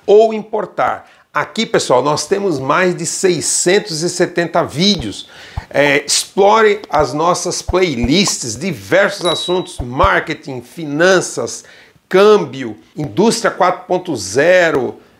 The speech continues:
é, técnicas de marketing, tecnologia, diversos assuntos, inserção a mercados. Explore as nossas playlists, tá certo? São gratuitas pra ajudar você.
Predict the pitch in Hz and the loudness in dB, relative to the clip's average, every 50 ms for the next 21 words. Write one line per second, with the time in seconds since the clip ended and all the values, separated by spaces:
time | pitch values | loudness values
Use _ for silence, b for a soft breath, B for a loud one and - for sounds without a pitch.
0 | b b b 139 139 143 143 139 135 - - - - 196 196 202 - 202 196 - | b b b -6 -4 -2 -2 -2 -2 -6 -10 -4 -2 -2 -2 -2 -4 -8 -4 -2
1 | 196 170 131 143 170 139 117 131 156 180 180 170 170 - 143 135 - - 143 120 | -2 -2 -2 -4 -6 -6 -2 0 2 2 2 0 0 -2 -6 -8 -6 -6 -6 -6
2 | - - - 240 220 220 - - 214 214 214 196 170 143 127 110 98 - 135 170 | -6 -4 0 0 0 0 0 0 2 4 4 4 4 2 2 0 -4 -4 -4 -2
3 | 190 190 170 165 214 233 180 - - 120 117 220 208 226 214 - 175 175 160 175 | -2 -2 -2 -2 -4 -6 -6 -6 -10 0 2 4 4 4 2 0 -2 -4 -2 -2
4 | 156 - - - - 175 185 180 - 202 202 170 - - - 202 170 - - - | -2 -2 -4 -6 -6 -6 -6 -6 -6 -8 -8 -8 -6 -2 -2 0 0 0 -4 -6
5 | - - 202 220 226 220 208 190 185 147 127 - - 160 170 180 175 - B B | 0 2 4 6 6 4 4 2 2 0 0 -2 0 0 0 0 0 -4 B B
6 | B B B B B 196 185 - - - - _ - 190 208 220 240 240 220 208 | B B B B B -8 -6 -6 -6 -8 -12 _ -2 0 2 4 4 6 4 4
7 | 180 156 170 175 180 - - 175 - - - _ - 170 175 170 147 131 113 117 | 2 2 0 -2 -2 -2 -2 -8 -8 -8 -10 _ -4 -2 0 0 0 -2 -4 -4
8 | 143 185 208 175 - - - 156 - - 147 131 - - 175 175 175 175 - 190 | -2 -2 -2 -2 -4 -8 -8 -10 -4 -2 -2 0 2 2 2 2 2 0 -2 -4
9 | 185 185 185 - 151 131 - - - - 190 214 208 - 190 - - 185 175 175 | -2 0 0 0 0 0 -2 -4 -4 -2 -2 -2 -2 -6 -8 -4 0 0 2 2
10 | 143 175 175 - 120 151 156 156 - 160 190 180 180 - - - 107 - | 2 0 -2 0 2 2 2 2 2 0 0 0 0 -2 -8 -8 -8 -8